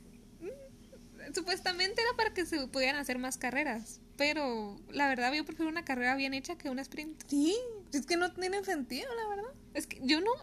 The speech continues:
Speaker 1: yo no he oído a nadie, pero a nadie decir
Speaker 2: <laughs> Sí, no.
Speaker 1: que le gusta una sprint.
Speaker 2: Nah,
Speaker 1: A
Speaker 2: ay, guau, la
Speaker 1: nadie.
Speaker 2: sprint no puede ser. La voy a ver.
Speaker 1: Ajá, como
Speaker 2: No.
Speaker 1: de, a una carrera sprint, solo, no, a nadie le gustan las sprints.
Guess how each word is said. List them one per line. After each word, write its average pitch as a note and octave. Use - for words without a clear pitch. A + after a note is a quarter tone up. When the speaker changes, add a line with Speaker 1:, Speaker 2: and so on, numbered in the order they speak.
Speaker 1:
yo C4+
no F#4
he A#4+
oído G4+
a G#4+
nadie, D#4
pero B3+
a A#3+
nadie D4+
decir C#4
Speaker 2:
<laughs> G#4
Sí, E4
no. G4
Speaker 1:
que D#4+
le D#4+
gusta E4+
una E4+
sprint. F4
Speaker 2:
Nah, B3+
Speaker 1:
A -
Speaker 2:
ay, C#4
guau, F4
la F4+
Speaker 1:
nadie. E4
Speaker 2:
sprint E4+
no E4+
puede E4+
ser. G4
La B3+
voy D4
a E4
ver. F#4
Speaker 1:
Ajá, C#4
como F4
Speaker 2:
No. G4
Speaker 1:
de, F#4
a C4
una D#4+
carrera C4+
sprint, D#4+
solo, C4
no, D#4+
a B3+
nadie F#4
le F#4+
gustan F4+
las E4
sprints. F#4+